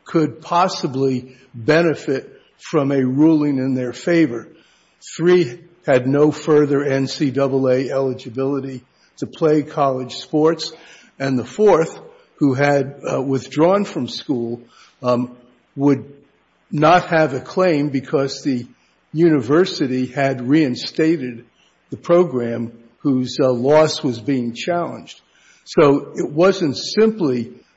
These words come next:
the lack of student status, but standing was viewed in the context of whether the students could meet the standing requirements, and none of them could show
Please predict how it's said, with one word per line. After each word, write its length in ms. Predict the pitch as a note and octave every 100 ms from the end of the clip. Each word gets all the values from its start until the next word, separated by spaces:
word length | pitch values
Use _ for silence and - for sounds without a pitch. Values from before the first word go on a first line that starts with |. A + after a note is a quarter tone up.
| _
the 480 | A#2+ B2 C3+ B2 A2+ - _ -
lack 380 | C#3 C#3+ D3 C#3
of 120 | A#2+
student 440 | - E3 C#3 A#2 A2+ - -
status, 680 | - F3+ E3+ C#3+ C3 -
but 380 | - C#3 C3 -
standing 800 | - - E3 D#3+ D#3 C#3+ B2+ - - _ -
was 200 | C3+ A2+
viewed 340 | A#2+ D3+ D3
in 100 | C3
the 60 | B2
context 880 | B2 D#3 C#3+ C3+ D#3+ C3 - - - _ _ _
of 180 | C3+ A2+
whether 580 | B2 C#3 C#3+ C3+ C3+ - - _ -
the 160 | B2 A#2
students 760 | - F#3 D#3+ C3+ B2+ - - _ _ _ _
could 200 | C#3+ A#2
meet 300 | C#3+ G3+ -
the 80 | C3+
standing 540 | - D#3+ D3 C3 C3
requirements, 840 | A#2 A#2 - F3 E3 B2 B2 - - _ _
and 200 | C#3+ C3
none 180 | C#3+ E3
of 120 | D3+
them 220 | C3 C3 C3
could 240 | - A2+
show 640 | - - C#3+ B2+ B2 B2